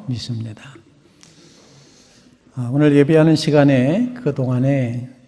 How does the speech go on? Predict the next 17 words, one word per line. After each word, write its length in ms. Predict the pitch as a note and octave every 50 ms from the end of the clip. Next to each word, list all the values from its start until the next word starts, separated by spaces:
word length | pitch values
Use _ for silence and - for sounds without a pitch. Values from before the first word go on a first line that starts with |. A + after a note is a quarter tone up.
| -
이제 220 | - A2+ G#2 - A#2
함께 360 | G2+ C#3 C#3 C#3+ - C#3+ C#3
예배드리는 640 | C3+ C3 C3 C#3 C3 C3 C3+ B2+ A#2 B2+ C3 C3 C3
식구들 840 | C3 - - - - C3 - B2 A#2+ A#2+ C#3+ G3 A#3+ - - - - - _ _ _ _ _ _ _ -
이제 320 | C3+ A#2 - B2+ A#2 A2+ A2
좀 240 | - - C#3+ C3+ B2
소개를 520 | A#2 - - E3+ D3 D#3+ D3 C3 C3+ C3
했으면 400 | A2+ C3+ B2+ - - C3+ C3 B2+
좋겠습니다. 760 | B2 C3 A#2 - - A#2 - - C3 A#2+ A#2 A#2 A2+ - B2 A2
새로 360 | G#2+ - - E3+ E3 E3 D#3 -
결혼하신 680 | - - D3 C#3 C#3+ C#3+ C#3 C3 B2+ - - D3 C#3+
세 300 | C#3 - - - C#3 C3
가정이 420 | C3 C3 B2+ B2+ - C3 B2+ B2 B2+
있는데 420 | A#2+ A#2 A#2+ A#2 A2+ C3 B2 B2 -
다 180 | - - C3+ C3
오셨는지 560 | C3 C3 C3 B2+ C#3+ C#3+ C3+ C3 C3 C3 C3+
모르겠는데 760 | B2+ A#2+ A#2 B2 A#2 B2 A#2+ A#2 A#2 A#2 A2 B2 C3 F3 G#3